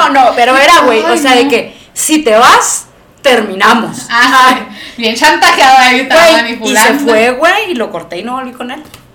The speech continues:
Speaker 1: Ah, pues ven, ahí está,
Speaker 2: Después
Speaker 1: qué
Speaker 2: volví a
Speaker 1: bueno,
Speaker 2: rogarme a los
Speaker 1: gracias
Speaker 2: dos
Speaker 1: a
Speaker 2: días,
Speaker 1: Dios.
Speaker 2: güey, al siguiente día. Y dije, "¿Sabes qué? Es que ya no vamos a volver, güey".
Speaker 1: No.
Speaker 2: Pero yo en mi afán de, "Si te largas ahorita, pobre cabrón".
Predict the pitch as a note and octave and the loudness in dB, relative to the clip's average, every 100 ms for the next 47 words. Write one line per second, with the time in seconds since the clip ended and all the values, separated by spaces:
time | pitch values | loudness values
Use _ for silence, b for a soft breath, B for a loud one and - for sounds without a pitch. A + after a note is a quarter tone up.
0 | _ - - F#3+ F#3+ A3 G#3+ C#4 A3 G3+ | _ -20 -10 -8 -6 -6 -4 -4 -4 -8
1 | A3 - C4+ A3+ A3+ A3 G#3 A3 A#3 A3+ | -12 -10 -4 -4 -4 -4 -2 0 2 0
2 | A#3 A#3 A#3+ B3+ C4+ B3+ A3+ A3+ B3 E4+ | 0 0 0 0 0 0 0 -2 -2 0
3 | D#4 C4+ A#3+ G#3+ G#3 F#3+ - G#3+ F3+ F3+ | 0 0 -4 -4 -4 -6 -8 -8 -8 -8
4 | G#3+ C4 D#4 C#4+ - B B - A#3 A3 | -8 -4 -2 -4 -8 B B -14 -12 -10
5 | A3+ G#3 G3+ C4 - C#4+ B3 B3+ B3+ C#4 | -8 -8 -8 -14 -14 -12 -10 -12 -12 -10
6 | C4+ G#3 A#3 D#4+ G4 G3 - G3+ G#3+ G#3+ | -10 -10 -10 -12 -14 -20 -20 -20 -20 -10
7 | - C4+ B3+ A#3+ A#3+ B3 D4 D#4 E4 D#4 | -4 0 0 0 -2 0 -2 0 -2 0
8 | E4 D#4+ C4+ - G3 G#3 A3 D4 D#4+ D#4 | -4 -6 -10 -8 -4 -4 -4 -6 -8 -8
9 | D#4 - A3+ B3 C4 C#4+ A3 | -10 -8 -8 -6 -6 -6 -8